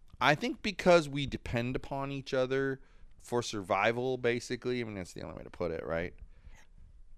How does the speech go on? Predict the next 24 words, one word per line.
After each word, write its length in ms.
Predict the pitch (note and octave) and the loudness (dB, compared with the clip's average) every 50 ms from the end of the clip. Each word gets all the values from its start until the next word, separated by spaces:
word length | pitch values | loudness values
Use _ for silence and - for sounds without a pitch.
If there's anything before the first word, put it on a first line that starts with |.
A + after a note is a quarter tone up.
| - - - - - - - - - - - - - - - - - - - - - - | -18 -18 -20 -20 -20 -20 -20 -20 -20 -20 -20 -20 -20 -20 -20 -20 -20 -20 -20 -20 -8 -2
And 240 | A2 A2+ A#2 A2+ A2 | -2 0 0 0 -2
we're 140 | G#2 G2+ - | -2 -2 -2
equals. 800 | - A#2 B2+ B2+ - D3 D3+ D#3 D#3 D#3 D3 - - - - - - - - _ _ - - _ _ - _ _ _ _ _ _ - - _ _ - - - _ _ - _ - - - _ - - - - _ - - _ _ - | -4 -4 -6 -4 -2 0 2 2 2 0 -2 -6 -10 -12 -12 -14 -18 -20 -20 _ _ -20 -20 _ _ -20 _ _ _ _ _ _ -20 -20 _ _ -20 -20 -20 _ _ -20 _ -20 -20 -20 _ -20 -20 -20 -20 _ -20 -20 _ _ 0
I 260 | G#2+ A2 A2 A2 A2 | 2 2 2 2 0
think 600 | G#2+ - - - - C3+ C#3+ D3+ D#3+ D#3 - - - | -2 -6 -8 -4 -2 0 0 0 -2 -4 -8 -8 0
that, 540 | - A#2 A2+ A2 G#2+ G#2+ G#2+ - - - - - - - - - - - - - - - - - - _ _ - - - - - - - - | 4 4 6 6 6 2 0 -4 -8 -12 -12 -14 -14 -18 -20 -20 -20 -20 -20 -20 -20 -20 -20 -20 -20 _ _ -20 -20 -20 -20 -20 -20 -8 -6
well, 100 | C#3 C#3 | 0 0
the 100 | C#3 C3 | 0 2
biggest 380 | A#2+ D#3 E3+ F3+ A#3 - - | 2 0 -2 -2 -4 -6 -6
thing 220 | - F#3+ G3+ G3+ G3+ | -6 -8 -6 -4 -4
I 140 | F#3+ G3 | -4 -6
see 400 | F#3 - - F#3+ G3 F#3+ G3 G3 - - - - _ - - | -6 -8 -10 -10 -10 -10 -12 -14 -16 -20 -20 -20 _ -20 -10
is 180 | - A2+ A2 G#2 | -8 -8 -4 0
that 280 | A2+ A2 G#2 - - - - - - - _ _ _ - | 0 0 0 0 -4 -10 -20 -20 -20 -20 _ _ _ -10
you, 560 | G#2+ A2 B2 B2+ B2+ B2+ B2 B2 A#2+ A2+ - - - - - - - - - - - - - | -6 -2 0 0 0 0 0 -2 -4 -6 -10 -14 -20 -20 -20 -20 -20 -20 -20 -20 -20 -20 -10
you 120 | - A#2+ C3+ | -4 0 0
don't 200 | D3 D#3 D3+ - | 2 0 0 -2
just 220 | D3 C3+ - - | -4 -6 -4 -2
go, 300 | C3 A#2 A2 G2+ G2+ G2 - _ _ _ _ - | 0 0 0 0 -2 -4 -12 _ _ _ _ 2
"Oh, 300 | B2+ C#3+ C#3+ C3+ A#2+ A2 | 6 6 6 6 6 2
well, 420 | G2+ G#2 A2 A2+ G#2+ G2+ G2+ F#2+ - - - - - - | 0 -2 -2 -2 -2 -2 -4 -6 -8 -10 -10 -10 -8 -6
you 100 | G#2 G#2 | -6 -4
know, 320 | G2 G2 F#2+ F#2 F#2+ F#2+ F#2+ | -4 -4 -4 -4 -6 -6 -8
your, 520 | F#2+ G2+ A2+ C3 D3+ D#3+ D3+ C#3+ C3 A#2+ | -6 2 6 8 8 8 8 6 4 0